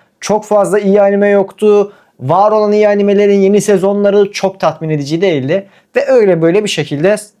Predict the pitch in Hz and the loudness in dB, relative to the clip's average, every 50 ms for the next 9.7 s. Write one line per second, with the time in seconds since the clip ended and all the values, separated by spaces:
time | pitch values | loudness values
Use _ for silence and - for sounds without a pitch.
0 | _ _ - 180 190 214 202 196 - 226 220 220 - - 147 127 131 120 131 123 | _ _ -14 -6 -2 0 0 0 0 -4 -4 -4 -2 -2 0 0 0 -2 -4 -4
1 | 131 156 196 214 196 175 - - 147 139 127 113 - 117 113 123 151 190 208 196 | -2 -2 -2 0 -2 -2 -4 -4 -6 -6 -6 -6 -6 -6 -4 -2 0 -2 -2 -2
2 | - _ _ _ _ _ _ _ - 214 196 160 - 143 117 143 135 131 131 131 | -6 _ _ _ _ _ _ _ -4 -4 -2 -2 -4 -4 -4 -4 -2 -2 -2 -2
3 | 131 139 180 165 139 120 113 117 - 127 117 113 117 113 117 110 104 104 - _ | -2 -2 -2 0 0 -2 -4 -6 -8 -12 -10 -10 -8 -8 -4 -4 -4 -4 -6 _
4 | _ _ _ _ _ - 190 190 247 247 240 - 220 196 185 180 - - _ _ | _ _ _ _ _ -8 -6 -2 -2 -4 -2 0 0 0 0 0 -2 -10 _ _
5 | _ - 185 196 196 190 190 - 165 151 147 - 143 127 151 160 202 214 156 135 | _ -4 0 0 0 0 0 -2 -2 -2 -2 -4 -6 -6 -4 -2 -2 -4 -2 -2
6 | 160 165 156 139 123 120 113 110 104 104 104 98 104 120 123 131 196 220 220 - | -2 -2 -2 -4 -4 -4 -4 -4 -4 -6 -8 -8 -4 -4 -2 -2 -2 -4 -4 -10
7 | _ _ _ - - - 196 208 202 185 151 143 131 127 120 120 110 110 113 117 | _ _ _ -16 -8 -4 -2 -2 -2 0 -2 -2 -2 -2 -4 -4 -4 -4 -2 -2
8 | 120 113 110 - _ _ - 151 139 135 147 147 147 143 143 127 131 135 139 135 | -2 -4 -4 -8 _ _ -8 -6 -4 -2 -2 -2 0 0 -2 -2 -2 -2 -2 -2
9 | 127 156 165 170 165 _ _ _ _ - 226 240 240 226 | -2 -2 -4 -4 -6 _ _ _ _ -4 -4 -2 -4 -6